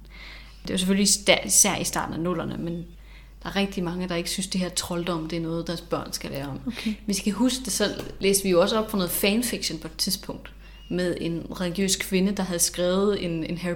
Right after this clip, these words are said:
Speaker 1: Potter-version, hvor der ikke var magi, men hvor de i stedet for bad til Gud. Kan du huske det?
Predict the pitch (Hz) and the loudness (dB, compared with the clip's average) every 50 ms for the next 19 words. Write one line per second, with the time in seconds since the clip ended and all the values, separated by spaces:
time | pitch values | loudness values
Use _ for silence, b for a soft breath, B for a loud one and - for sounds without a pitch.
0 | 175 - 196 190 185 196 196 214 208 - - - - - - - - - - 190 | -2 0 2 2 4 4 2 0 0 -6 -10 -16 -18 -18 -18 -18 -18 -8 -4 0
1 | 185 196 190 - - - 196 175 151 - - - - - 190 196 190 196 202 220 | 2 4 6 6 6 6 6 4 2 -2 -6 -10 -4 2 4 6 6 6 6 6
2 | 208 196 190 190 - 220 208 190 - 175 175 170 185 180 175 180 170 165 - 185 | 6 4 4 4 4 4 4 4 2 0 0 4 4 4 4 4 2 0 2 2
3 | 180 175 180 180 170 170 175 165 165 - - - - - - - 190 - 220 214 | 2 2 2 2 4 4 2 2 -2 -6 -14 -16 -18 -18 -16 -10 6 10 10 10
4 | 185 185 - - - 202 196 202 202 - - - - - - - - - - - | 12 10 6 2 2 0 0 0 0 -4 -8 -16 -18 -18 -20 -20 -18 -18 -16 -8
5 | - 190 208 208 208 - 220 | -4 -2 -2 -2 -2 -4 -8